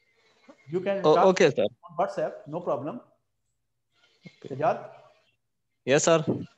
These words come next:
Speaker 1: Yes, uh, you, I know that you can, uh, you can improve yourself rapidly. I know that, but problem is here that you have to take first step.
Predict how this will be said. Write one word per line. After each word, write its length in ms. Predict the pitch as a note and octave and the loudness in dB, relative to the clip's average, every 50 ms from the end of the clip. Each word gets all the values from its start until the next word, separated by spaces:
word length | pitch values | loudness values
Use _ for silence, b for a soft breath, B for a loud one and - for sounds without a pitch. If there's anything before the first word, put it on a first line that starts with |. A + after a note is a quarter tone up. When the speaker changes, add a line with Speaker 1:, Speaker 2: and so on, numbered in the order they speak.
| _ _ _ _ - | _ _ _ _ -18
Speaker 1:
Yes, 380 | A#2+ A#2 B2+ G3 A3+ - - E3+ | -14 -10 -10 -10 -10 -10 -12 -10
uh, 680 | D#3+ D3+ C#3+ C#3 C#3 C3+ C3 C3 B2+ B2 B2 A#2+ A#2+ A#2 | -8 -8 -6 -6 -6 -8 -8 -8 -10 -10 -10 -10 -10 -10
you, 340 | A2+ D3 G3 A3+ A3 - - - | -8 -6 -6 -6 -6 -10 -10 -6
I 100 | C#3+ E3 G3+ | -4 -2 -2
know 340 | G#3 A3+ C4+ C4 A3 E3 B2 | 0 2 2 2 2 2 0
that 260 | D3 E3 E3 C#3+ D3+ | 0 0 0 0 -4
you 160 | D3 E3+ F#3+ | -6 -8 -6
can, 380 | F#3+ G3+ G3+ G3 G3+ G3+ G3 F#3+ | -6 -6 -6 -6 -6 -8 -8 -8
uh, 400 | F#3+ F#3+ F#3+ F#3 F#3 F3+ D3 C3 | -8 -8 -8 -8 -8 -10 -10 -8
you 100 | D3 F3+ | -8 -8
can 160 | F3 G3+ G3 | -8 -8 -8
improve 260 | F#3+ D#3+ B2+ F#3 G3+ | -8 -8 -8 -8 -6
yourself 400 | G3+ F#3 E3+ - - G#3 A#3+ A#3+ - D#3+ | -4 -4 -6 -6 -6 -8 -8 -8 -6 -6
rapidly. 540 | D#3 C#3+ - E3 C#3+ C3+ B2+ A#2+ A2 - - A#2 | -6 -6 -6 -8 -10 -10 -10 -12 -12 -12 -12 -10
I 100 | C3 D3 | -10 -8
know 200 | D#3 G3 A#3+ A#3 | -6 -4 -4 -4
that, 320 | F3+ C3+ A#2+ - - - - _ _ _ _ _ _ _ _ _ - | -4 -4 -8 -8 -12 -18 -20 _ _ _ _ _ _ _ _ _ -10
but 200 | - E3+ E3+ - | -10 -10 -8 -6
problem 320 | - D#3 E3+ G#3 C#4 C#4 | -4 -4 -4 -4 -6 -8
is 120 | C4 G3 D#3+ | -8 -6 -6
here 280 | C#3+ B2 A#2+ - - - - - _ _ _ _ _ _ _ _ - | -6 -6 -6 -6 -8 -12 -20 -20 _ _ _ _ _ _ _ _ -6
that 360 | B2+ F3 A#3+ A#3+ - D#3+ C#3+ | -2 -2 -2 -2 -4 -8 -8
you 120 | D#3+ A3+ A#3+ | -8 -6 -4
have 140 | A3 A3 A3 | -4 -6 -6
to 60 | - - | -10 -10
take 380 | - - G3+ A#3+ - - - | -4 -2 -2 -2 -2 -4 -4
first 200 | - C4+ C4 - | -4 -4 -4 -4
step. 500 | - G#3+ F3+ - - - - - - _ | -2 -2 -2 -2 -4 -10 -18 -20 -20 _